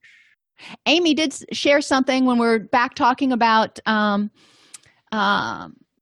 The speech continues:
magic and distraction and being focused, that a lot of times when people try to make changes, and it can be people with addictions or people with mood disorders, um,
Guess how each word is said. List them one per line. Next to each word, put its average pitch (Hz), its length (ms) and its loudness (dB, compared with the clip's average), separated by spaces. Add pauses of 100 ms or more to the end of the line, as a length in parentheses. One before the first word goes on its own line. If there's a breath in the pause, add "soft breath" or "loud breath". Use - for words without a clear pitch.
(220)
magic 240 560 2
and 214 100 0
distraction 208 800 -2
and 175 140 -4
being 202 340 -2
focused, 202 640 -2 (260 loud breath)
that 220 400 2
a 254 60 0
lot 247 180 2
of 277 60 0
times 254 340 -2
when 233 120 -2
people 247 560 0
try 262 240 2
to 262 80 0
make 240 220 0
changes, 240 460 -4
and 214 100 -6
it - 60 -12
can 254 120 0
be 269 100 0
people 269 300 -4
with 277 120 -2
addictions 254 560 -4
or 196 80 -6
people 233 340 -4
with 226 300 -2 (180)
mood 220 240 0
disorders, 208 600 -2 (480 loud breath)
um, 170 380 -6